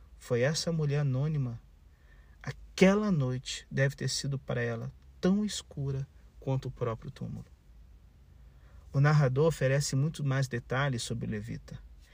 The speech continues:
É inacreditável que depois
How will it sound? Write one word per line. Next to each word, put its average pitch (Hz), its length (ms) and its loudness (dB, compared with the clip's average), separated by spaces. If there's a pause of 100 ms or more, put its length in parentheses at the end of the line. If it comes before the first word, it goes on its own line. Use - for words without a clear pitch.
(220)
É 147 140 4
inacreditável 190 1400 0 (1400)
que 170 160 0
depois 147 800 4